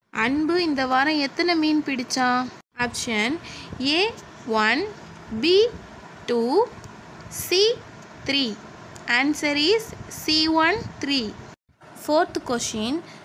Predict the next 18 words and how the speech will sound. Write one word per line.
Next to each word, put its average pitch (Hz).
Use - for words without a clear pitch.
they 302
use 427
dash 277
as 349
bait. 226
தூண்டில்ல 330
வைக்கிறதுக்கு 247
அவங்க 285
எதை 285
யூஸ் 302
பண்ணாங்க? 247
Option 294
is 302
A -
earthworm, 226
B 262
caterpillar, 247
C 330